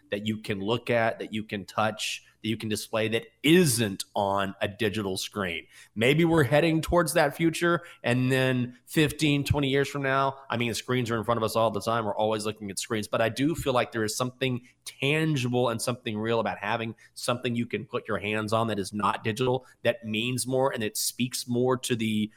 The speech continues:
human existence, if that makes sense. And that's why, because anything can be digital, anything, you can digitize anything. You can't necessarily make everything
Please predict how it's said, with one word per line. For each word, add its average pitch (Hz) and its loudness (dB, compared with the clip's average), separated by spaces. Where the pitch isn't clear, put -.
human 139 0
existence, 123 -2
if 156 -4
that 175 2
makes 180 0
sense. 196 0
And 147 2
that's 165 0
why, 151 4
because 180 2
anything 262 4
can 190 4
be 175 6
digital, 104 0
anything, 160 2
you 135 2
can 127 -6
digitize 147 0
anything. 120 -2
You 151 0
can't 269 0
necessarily 147 2
make 143 0
everything 92 -2